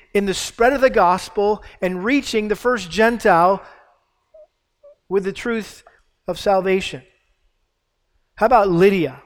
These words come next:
What a great example of hospitality she was. Um, Ly-, Lydia in Ch-, Acts chapter sixteen, verse fifteen,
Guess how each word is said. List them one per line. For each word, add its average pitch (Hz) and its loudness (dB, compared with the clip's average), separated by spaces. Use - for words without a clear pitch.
What 196 0
a 196 0
great 190 0
example 170 -4
of 151 -8
hospitality 175 -2
she 208 -8
was. 151 -4
Um, 151 -4
Ly-, 175 -2
Lydia 196 0
in 170 -8
Ch-, - -6
Acts - -2
chapter 190 0
sixteen, 202 -6
verse 185 -4
fifteen, 202 -6